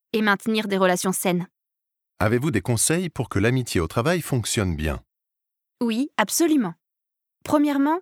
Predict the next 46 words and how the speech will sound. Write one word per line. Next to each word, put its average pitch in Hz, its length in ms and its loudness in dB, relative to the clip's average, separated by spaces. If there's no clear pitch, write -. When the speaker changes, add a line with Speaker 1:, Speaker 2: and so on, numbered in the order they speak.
Speaker 1:
il 233 160 0
est 202 100 -2
important 294 380 0
de 240 120 2
garder 220 280 0
une 220 140 2
certaine 240 400 0
distance 226 420 -2
physique 254 520 -2
et 247 120 2
émotionnelle. 196 640 -2
Par 185 140 2
exemple, 202 400 0
il 226 100 0
est 226 60 0
recommandé 220 560 0
de 226 100 0
ne 190 120 2
pas 233 180 2
déjeuner 214 400 0
tous 294 180 0
les 240 140 0
jours 240 240 -2
avec 196 240 2
la 196 100 2
même 214 200 0
personne 220 460 0
si - 180 -10
vous 196 120 -4
travaillez 196 420 0
dans 185 120 0
le 180 120 2
même 185 180 2
bureau. 185 320 0
Deuxièmement, 214 640 0
il 240 140 0
est 233 140 -4
essentiel 269 540 0
d'être 214 280 0
honnête 233 320 0
et 202 80 2
ouvert 214 380 0
dès 240 160 0
qu'un 233 160 2
problème 214 360 0
survient. 185 400 -2